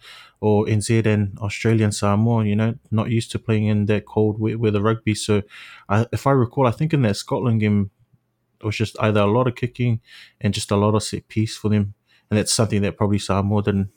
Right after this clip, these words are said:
weren't really that good at back then. They were just good at, you know, getting the ball out wide and then just feeding, feeding the speed. Whereas our two thousand eleven World Cup team, man, we had probably the, probably the top three best coaching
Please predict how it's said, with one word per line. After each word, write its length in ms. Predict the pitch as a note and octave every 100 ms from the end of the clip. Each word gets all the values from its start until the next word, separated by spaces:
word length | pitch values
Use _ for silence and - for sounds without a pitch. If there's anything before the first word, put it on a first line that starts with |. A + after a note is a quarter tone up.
| _ A2
weren't 220 | A2+ F#2+
really 220 | G#2 G#2 G2
that 240 | G#2 - _ _ - - - - -
good 140 | A#2+
at 140 | A2 -
back 160 | G#2
then. 140 | A#2 A#2
They 80 | A2
were 60 |
just 220 | G2+ G2
good 120 | A2 G2+
at, 120 | -
you 140 | G2+ G2
know, 180 | A2+ - _ -
getting 180 | G#2 G2+
the 60 |
ball 280 | F#2+ A2 A2
out 140 | G2+ G2
wide 400 | G#2+ A2+ A#2 - _ - G2
and 100 | G2
then 140 | G2
just 180 | F2+ -
feeding, 460 | - G#2 G#2 G2 -
feeding 320 | - G#2+ G2
the 80 | G2
speed. 320 | - A2+ A2+ _ _ _ - _ _ _ _
Whereas 260 | A2+ A#2 A2
our 160 | A2+ G#2
two 160 | B2
thousand 340 | B2 C3+ A#2+ G#2+
eleven 380 | A#2+ C#3+ A#2
World 160 | G#2 G2+
Cup 180 | G2 -
team, 280 | - B2 A#2+
man, 320 | B2 A2 - _ -
we 120 | A#2+
had 200 | A2+ G#2 _ -
probably 420 | A2+ G#2+ G2+ F#2+ _ _ _ _ _ _ _ _ _ _ _ _ _ _ - _ _ _ -
the, 100 | A2
probably 240 | A#2+ A2+
the 80 | G#2
top 280 | C3 B2 -
three 320 | B2 A#2+ A2+
best 380 | - A2+ - -
coaching 580 | A2+ - A2 G#2 G2+